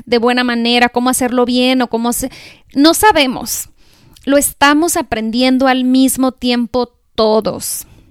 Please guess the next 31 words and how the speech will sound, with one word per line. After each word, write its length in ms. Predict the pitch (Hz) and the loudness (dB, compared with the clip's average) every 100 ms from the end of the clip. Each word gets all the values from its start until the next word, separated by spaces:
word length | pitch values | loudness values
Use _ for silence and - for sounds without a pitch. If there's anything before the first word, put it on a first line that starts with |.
| _ - | _ -4
No 380 | 240 247 262 262 | 2 4 4 2
te 240 | - 269 | 0 -4
compares, 920 | - 226 220 - 240 269 277 277 277 - - - | -2 -2 -2 0 4 4 4 2 -2 -8 -20 -10
no 260 | 240 269 262 | -2 -2 -2
pienses 640 | 285 285 311 311 339 - | -2 0 2 0 -2 -4
que 340 | 302 269 262 | 0 2 4
la 160 | 254 240 | 4 2
persona 360 | 247 233 277 277 | 0 -2 -2 0
que 120 | 262 | -2
ves 160 | 254 | -2
en 140 | 277 277 | 0 0
Instagram 560 | 285 277 - 262 262 | 0 0 -2 0 2
lo 100 | 254 | 2
tiene 220 | 240 247 247 | 0 -2 -2
todo 220 | 262 254 | 0 0
resuelto 840 | 247 240 233 240 247 208 254 254 - - - | 0 -2 -2 0 -2 -2 -4 -4 -8 -20 -6
porque 300 | 254 247 247 | -4 0 0
la 140 | 240 | 2
ves, 480 | 233 240 254 254 - - | 2 2 2 0 -2 -4
este, 240 | 254 254 | -6 -4
hacer 180 | 247 269 | -2 -2
ejercicio 460 | 269 262 269 233 277 | -2 -4 -6 -4 -4
y 20 | |
brincar. 680 | 240 226 - 240 233 220 - | -4 -6 -2 0 0 -2 -8
No. 480 | 220 214 226 202 190 - - _ - - - - - - - | -4 0 0 -2 -8 -20 -20 _ -20 -20 -20 -20 -20 -20 -14
Y 120 | - | -2
la 100 | 269 | 0
persona 420 | 269 254 285 294 339 | 0 0 -2 0 -2
que 160 | 320 | -4
ya 100 | 277 | -4
está, 500 | 277 - 294 302 311 | -4 0 2 2 2